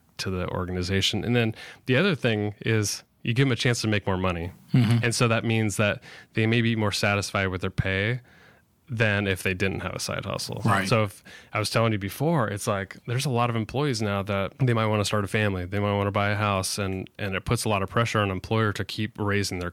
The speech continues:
Speaker 1: c-, compensation, especially in these times with inflation.
Speaker 2: Mm-hmm.
Speaker 1: It gets pretty frustrating if your, if your wages are staying pretty stagnant. So the fact that you might allow some space for employees to go have a side hustle and have something that they can do on the side,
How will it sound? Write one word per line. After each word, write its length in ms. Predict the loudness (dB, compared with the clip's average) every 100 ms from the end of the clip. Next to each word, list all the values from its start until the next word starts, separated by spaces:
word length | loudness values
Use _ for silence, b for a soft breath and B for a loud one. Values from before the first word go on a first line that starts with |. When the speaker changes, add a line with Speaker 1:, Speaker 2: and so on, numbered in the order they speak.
| -10
Speaker 1:
c-, 80 | -16 -8
compensation, 680 | -4 -4 -6 -2 0 -2
especially 400 | -4 -6 -4 -4
in 120 | 0 0
these 180 | 2
times 320 | 0 -2 -2 -4
with 120 | -4
inflation. 640 | -4 0 0 0 -4 -8 0
Speaker 2:
Mm-hmm. 260 | 2 2 -2 -2
Speaker 1:
It 100 | 0
gets 140 | 0
pretty 200 | 2 0
frustrating 560 | 2 2 2 2 2 0
if 100 | 0
your, 200 | 0 0
if 140 | -2
your 120 | -2 2
wages 280 | 2 2
are 80 | -2
staying 260 | 0 0 -2
pretty 180 | -6 -6
stagnant. 520 | 0 2 2 -4 -6
So 200 | -4 -4
the 120 | -4
fact 300 | -2 -2 0
that 240 | -2 -2 -6
you 140 | -4 -2
might 460 | 0 2 0 -2 -8 _
allow 600 | -6 -2 0 2 2 2
some 220 | 0 -4 -4
space 440 | -4 -2 -2 -2
for 140 | -4
employees 680 | -6 -6 -6 -4 -2 -4 -4
to 520 | -6 -4 -4 -4 -6 -10
go 160 | 0 0
have 200 | 2 0
a 60 | -2
side 280 | -2 -2 0
hustle 300 | -2 -2 -4
and 140 | -2
have 200 | 0 0
something 320 | 0 -2 -4
that 60 | -4
they 80 | -4
can 180 | -4
do 340 | -2 0 0 0
on 140 | -2 -4
the 60 |
side, 540 | -2 0 2 2 0